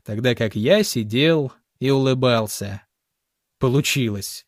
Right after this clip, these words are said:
Нет, я не излечил её полностью, но какой-то кусочек печени теперь работает как надо. Ещё несколько таких процедур,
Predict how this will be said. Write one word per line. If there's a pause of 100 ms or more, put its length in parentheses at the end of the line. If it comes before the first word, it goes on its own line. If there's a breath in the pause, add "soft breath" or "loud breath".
(480)
Нет,
я
не
излечил
её
полностью, (320 soft breath)
но
какой-то
кусочек
печени
теперь (100)
работает
как
надо. (440)
Ещё
несколько
таких
процедур,